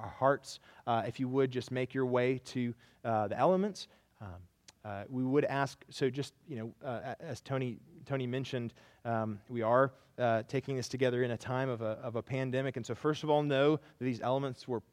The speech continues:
prepared with health in mind. So don't worry about that. Leave that distraction alone. Um, and then second, we would just ask, um, that obviously you keep your mask on as you,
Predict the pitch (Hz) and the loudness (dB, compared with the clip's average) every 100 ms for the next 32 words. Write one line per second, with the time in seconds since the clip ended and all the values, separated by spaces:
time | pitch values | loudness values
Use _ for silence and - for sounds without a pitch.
0 | _ - - - 127 139 127 113 - 131 | _ -12 -10 -2 0 0 0 -6 0 4
1 | 135 - 135 117 117 139 160 - 110 - | 4 0 -6 -2 0 0 0 -4 -8 -10
2 | - - 127 147 - 139 156 160 151 151 | -10 0 2 2 0 4 6 8 8 6
3 | 151 - - 139 147 151 135 - 135 - | 4 -4 -6 0 4 4 2 0 0 0
4 | 143 135 143 - - - - 127 127 135 | -2 -2 -4 -8 -18 -20 0 2 2 2
5 | 143 139 135 151 147 123 135 127 120 131 | -2 -2 2 2 2 0 0 0 -2 0
6 | 127 - - - - - 131 120 110 104 | 0 -2 -12 -18 -20 -6 0 2 2 -2
7 | - 123 117 127 135 - 120 - 135 127 | -4 0 2 2 2 0 -4 -4 -6 -2
8 | 127 120 - 127 123 127 120 127 - 117 | -2 -2 -4 -2 0 -2 -4 -6 -4 -4
9 | 113 | -4